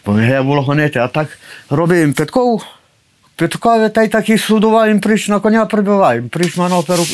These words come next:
я сі робив. Ну, це м'ясо купував. З моєї голови прич пройшла. Бо мій неню не був майстер.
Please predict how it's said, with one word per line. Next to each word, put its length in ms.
я 200
сі 180
робив. 360
Ну, 180
це 100
м'ясо 400
купував. 500
З 200
моєї 300
голови 260
прич 300
пройшла. 420
Бо 220
мій 80
неню 280
не 80
був 160
майстер. 420